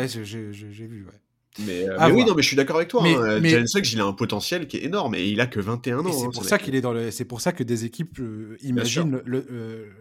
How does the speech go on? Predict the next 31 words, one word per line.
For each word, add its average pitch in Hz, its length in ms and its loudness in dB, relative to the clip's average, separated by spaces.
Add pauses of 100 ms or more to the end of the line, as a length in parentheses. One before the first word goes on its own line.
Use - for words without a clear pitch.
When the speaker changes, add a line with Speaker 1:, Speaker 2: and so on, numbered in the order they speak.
(120)
Speaker 1:
le 131 180 -6
faire 139 180 -4
venir. 135 320 -2 (200)
Speaker 2:
Bien - 120 -12
sûr. - 240 -14
Speaker 1:
Euh, 113 80 -14
parce - 240 -8
que 160 160 0
je 127 100 -2
pense 170 240 -2
que, - 80 -6
voilà, 117 540 -2
clairement, 135 480 -2
euh, 117 220 -8
une 120 120 -4
équipe 123 220 -8
de 123 100 -4
développement 120 480 -6
de 113 80 -8
joueurs, 147 340 0
des... 117 460 -6
les 117 140 -8
gars, 156 120 0
ils 139 60 0
disent, « 139 240 -4
Mais 113 80 -4
faites, 139 340 -8
faites-le 156 300 -4
venir 139 240 -4
chez 123 160 -10
nous, 190 240 -4